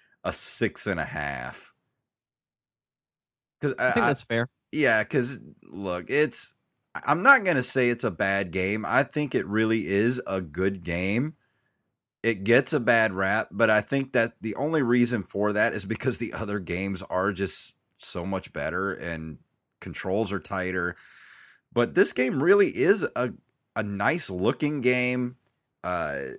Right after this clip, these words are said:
Speaker 1: it's really fun to play once you kinda get used to the controls. Um, and not that you can <laughs> really get used to them. It's just you kinda tolerate them after a while. Um,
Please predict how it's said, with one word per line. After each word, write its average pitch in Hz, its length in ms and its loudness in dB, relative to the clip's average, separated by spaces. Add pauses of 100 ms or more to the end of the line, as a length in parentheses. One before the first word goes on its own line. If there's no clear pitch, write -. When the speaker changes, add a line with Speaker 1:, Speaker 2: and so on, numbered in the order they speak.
(120)
Speaker 1:
it's 110 240 -4
really 190 360 4
fun 127 340 -2
to 104 80 -2
play 110 420 0
once 95 320 -4
you 110 80 -4
kinda 110 380 -2
get 95 260 -4
used 92 560 -2
to 151 140 0
the 147 100 -2
controls. 143 840 -2 (840)
Um, 95 400 -2
and 143 140 -4
not 147 220 2
that 131 80 -4
you 143 160 -2
can 131 140 -2
<laughs> 120 100 2
really 127 320 4
get 101 200 0
used 110 420 0
to 92 180 0
them. 85 400 -6
It's 101 240 -4
just 101 280 -4
you 92 120 -10
kinda 117 360 2
tolerate 87 760 0
them 85 220 -8
after 82 320 -6
a 78 80 -4
while. 69 500 -8 (760)
Um, 80 480 -4